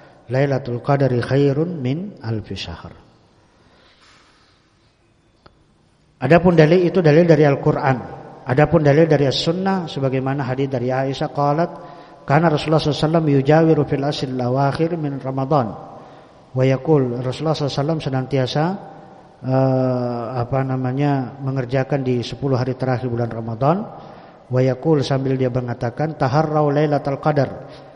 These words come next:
Bersungguh-sungguhlah, berusahalah kalian mencari malam Lailatul Qadar fil asril awakhir min Ramadan, pada sepuluh hari terakhir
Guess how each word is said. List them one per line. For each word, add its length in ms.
Bersungguh-sungguhlah, 800
berusahalah 640
kalian 320
mencari 400
malam 280
Lailatul 440
Qadar 300
fil 220
asril 480
awakhir 560
min 160
Ramadan, 640
pada 240
sepuluh 400
hari 240
terakhir 560